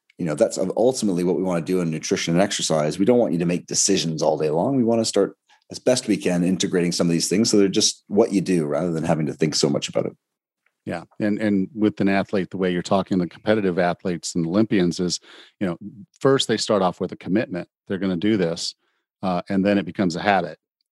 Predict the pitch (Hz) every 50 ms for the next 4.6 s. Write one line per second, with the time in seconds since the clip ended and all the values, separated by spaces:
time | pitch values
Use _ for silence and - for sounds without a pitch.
0 | _ - 90 87 85 82 82 82 85 87 85 92 95 85 - 82 82 92 101 -
1 | - 92 92 113 104 90 - - 110 104 101 98 92 90 87 90 87 95 90 92
2 | 92 92 95 95 90 87 92 87 - - - - - 95 92 90 90 82 - -
3 | - - - - _ _ _ - 98 - - 98 92 - - - 127 131 131 131
4 | - - 120 113 110 107 98 90 101 92 92